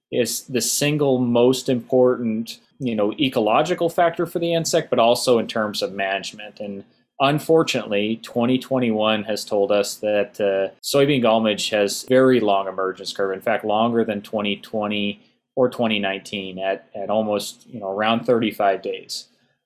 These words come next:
And so anybody who's managed any insect in a, an agricultural system knows that, uh, over a month of emergence means that, uh,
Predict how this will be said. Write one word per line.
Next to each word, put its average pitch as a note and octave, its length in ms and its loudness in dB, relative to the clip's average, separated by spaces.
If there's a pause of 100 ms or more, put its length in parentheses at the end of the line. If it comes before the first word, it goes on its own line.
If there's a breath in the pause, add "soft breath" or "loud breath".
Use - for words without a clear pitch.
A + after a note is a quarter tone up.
(120)
And B2 180 -4
so B2 120 2
anybody A#2+ 460 0
who's G#2 240 -4
managed G#2 380 -2
any A2 320 -4
insect G#2 640 -6 (380)
in G#2 260 -6
a, G2 480 -4
an A#2+ 80 -6
agricultural A2 640 0
system G#2+ 340 -6
knows G2+ 320 0
that, - 320 -2
uh, G#2 160 -6
over A#2 300 0
a G#2+ 40 -2
month A2 240 0
of A2+ 120 -6
emergence G2+ 760 -4
means G2+ 360 -6
that, G2 280 -4
uh, G2 300 -6